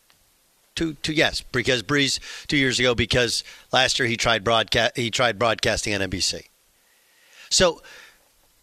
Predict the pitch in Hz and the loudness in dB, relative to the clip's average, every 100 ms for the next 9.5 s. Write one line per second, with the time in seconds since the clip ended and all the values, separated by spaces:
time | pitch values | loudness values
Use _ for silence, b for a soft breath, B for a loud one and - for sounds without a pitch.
0 | _ 165 185 160 151 156 165 151 131 269 | _ -2 2 0 0 -2 -2 -2 2 4
1 | 262 185 165 160 214 - 233 196 - - | 4 2 2 2 2 2 2 2 -2 -2
2 | 165 170 156 - - 185 226 190 175 190 | 0 2 0 -4 -2 2 2 2 0 2
3 | 160 139 156 139 143 - 123 110 139 139 | 2 0 2 0 -2 -8 -6 -2 0 0
4 | 147 180 202 - - - 143 147 170 135 | 0 0 2 -2 -2 -8 -2 2 4 4
5 | 117 120 - b b b - 131 135 131 | 2 0 -6 b b b 0 2 2 0
6 | 131 110 - - - _ _ _ _ _ | 0 0 -2 -12 -20 _ _ _ _ _
7 | _ _ _ _ _ _ - 151 - 175 | _ _ _ _ _ _ -2 0 2 2
8 | 220 247 220 196 185 190 147 143 139 123 | 2 0 0 2 2 0 0 0 0 0
9 | 120 - 110 - | 0 0 -2 -4